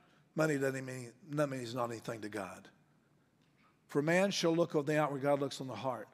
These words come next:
Where your treasure is, there's your heart." So when you're going through something that's heavy and burdensome, it's your heart offering to present it before him.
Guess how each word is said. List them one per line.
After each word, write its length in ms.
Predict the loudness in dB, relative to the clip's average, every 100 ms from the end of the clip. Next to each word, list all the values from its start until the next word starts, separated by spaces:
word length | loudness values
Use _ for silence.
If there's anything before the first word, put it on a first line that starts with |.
| _ _ -4
Where 180 | 6 6
your 140 | 6 0
treasure 600 | -2 6 6 6 2 -2
is, 100 | 0
there's 240 | -2 -2
your 100 | -6
heart." 300 | -4 -6 -6 -12 _ _ -20 -20 -10
So 140 | 4 6
when 160 | 6
you're 160 | 8 8
going 360 | 10 8 8 6
through 180 | 2
something 320 | 6 8 6 4
that's 240 | -2 -2
heavy 380 | 4 4 6 2
and 160 | 0
burdensome, 640 | 2 2 2 -4 -6 -8 -12 -20 _ _ _ _ _ _ _ _ _ _
it's 280 | 2 2 2
your 120 | 0
heart 380 | 0 4 4 4 2
offering 540 | 2 2 -2 -8 -6
to 100 | -10
present 420 | -6 -6 -4 -4
it 80 | -6
before 320 | -10 -10 -10
him. 200 | -10 -14